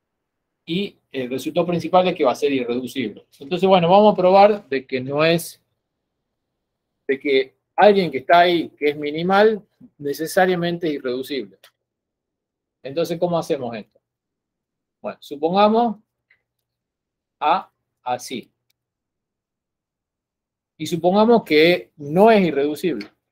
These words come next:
O bueno, supongamos que tenemos, y supongamos que tenemos una descomposición posible de A. A es igual a B supremo C. Entonces yo apunto a probar de que alguno de B o C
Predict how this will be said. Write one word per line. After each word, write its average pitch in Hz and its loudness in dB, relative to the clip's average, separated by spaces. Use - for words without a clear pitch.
O 135 -6
bueno, 147 0
supongamos 156 -4
que 165 -4
tenemos, 175 -4
y 196 -6
supongamos 165 0
que 170 -2
tenemos 143 -4
una 160 0
descomposición 143 -2
posible 151 -4
de 127 0
A. 120 -4
A 185 2
es 135 -4
igual 151 0
a 147 0
B 170 -2
supremo 139 -12
C. - -12
Entonces 147 -4
yo 156 4
apunto 185 2
a 170 0
probar 185 4
de 139 -6
que 123 -2
alguno 151 -2
de 147 -2
B 151 -2
o 123 -12
C 165 -4